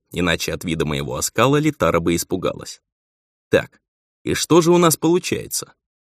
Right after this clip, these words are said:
На уровнях есть внутренние постановления, которые просто ограничивают свободу обычным гражданам.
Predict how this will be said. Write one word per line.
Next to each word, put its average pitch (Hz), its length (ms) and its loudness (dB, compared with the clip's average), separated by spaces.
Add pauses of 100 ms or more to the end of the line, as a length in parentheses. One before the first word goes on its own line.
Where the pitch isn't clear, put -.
На 87 140 2
уровнях 185 420 4
есть 117 240 -2
внутренние 110 500 0
постановления, 120 800 -4
которые 90 400 2
просто 127 320 2
ограничивают 92 720 0
свободу 147 420 2
обычным 90 480 0
гражданам. - 560 -2